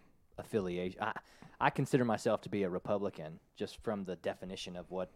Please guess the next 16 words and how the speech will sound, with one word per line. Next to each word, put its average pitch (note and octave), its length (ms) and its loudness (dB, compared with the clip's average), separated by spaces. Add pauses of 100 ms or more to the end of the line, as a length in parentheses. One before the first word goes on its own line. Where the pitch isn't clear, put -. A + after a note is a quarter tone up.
(120)
Republicans F2+ 800 -4
have E2+ 160 -4 (160)
tried F#2 340 0
to F2 80 -6
stand G2 400 -6
for F2+ 320 0
over F#2 160 -6
the F2 100 -6
past - 380 -6
two E2+ 160 -8
hundred D#2 280 -10
plus D2 220 -10
years. - 300 -16 (800)
But F#2+ 300 2 (520)
I G2 220 2
don't, G#2 400 2